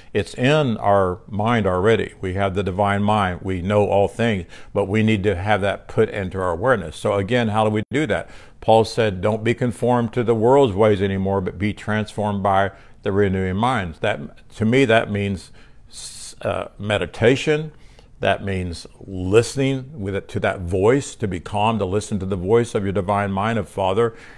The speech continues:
and allow Father to put those words into your awareness. When I study, and I know when Kay studies, we listen for that voice all the time.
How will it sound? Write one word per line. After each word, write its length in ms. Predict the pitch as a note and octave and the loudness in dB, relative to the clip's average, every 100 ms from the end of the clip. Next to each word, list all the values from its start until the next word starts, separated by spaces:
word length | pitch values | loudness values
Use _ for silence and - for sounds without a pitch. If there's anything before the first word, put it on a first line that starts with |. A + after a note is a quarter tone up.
| - | -4
and 120 | F#2+ | 0
allow 240 | G2+ G2 | 2 2
Father 360 | F#2+ A2+ G#2+ G#2+ | 2 2 4 2
to 80 | F#2+ | -4
put 360 | - B2+ - | -4 -4 -2
those 180 | A2+ G2+ | 0 0
words 380 | F2+ G#2+ G#2+ - | 0 0 0 -2
into 420 | G#2+ G2+ - G2+ | -4 -4 -4 -4
your 200 | F#2+ F2 | -4 -4
awareness. 640 | E2+ G2 G2+ - - - - - - - | -2 -2 -2 -4 -12 -14 -20 -20 -20 -4
When 160 | G#2+ | 0
I 160 | G#2 C3 | 4 4
study, 500 | B2+ - B2+ G#2+ F2+ | 2 4 6 6 2
and 80 | G2 | -2
I 80 | G2+ | 0
know 160 | G#2 | 2
when 160 | G2+ G2 | 0 -2
Kay 300 | - B2 C3+ | 0 2 2
studies, 520 | - F#2+ F2+ F#2+ - - - - | -2 -4 -2 -4 -8 -16 -16 -4
we 180 | G2+ C3 | 0 2
listen 480 | A#2+ B2 - G2 | 4 4 2 -4
for 140 | F2+ G#2+ | -2 0
that 180 | A2+ F#2 | 0 0
voice 320 | A#2 B2 - | -2 -2 -2
all 160 | F#2+ | -2
the 80 | F#2+ | -2
time. 400 | F#2 A#2+ A#2+ F#2 | -4 -6 -6 -12